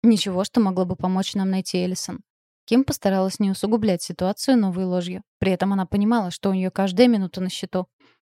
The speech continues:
«Брайант, я проверю ванную на предмет улик. Может быть, проверишь пока сарай в саду на заднем дворе?» Сержант не догадывался, что она уже знает, что это напрасная потеря времени. Так было написано в сообщении.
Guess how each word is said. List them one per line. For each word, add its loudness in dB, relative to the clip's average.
«Брайант, 2
я 0
проверю 0
ванную 4
на -6
предмет -2
улик. 0
Может -2
быть, -6
проверишь 0
пока 0
сарай 0
в -8
саду -2
на -2
заднем 0
дворе?» -2
Сержант -4
не 0
догадывался, -2
что -2
она -2
уже -2
знает, -2
что -6
это -4
напрасная -2
потеря -2
времени. -4
Так 2
было 2
написано -4
в -12
сообщении. -4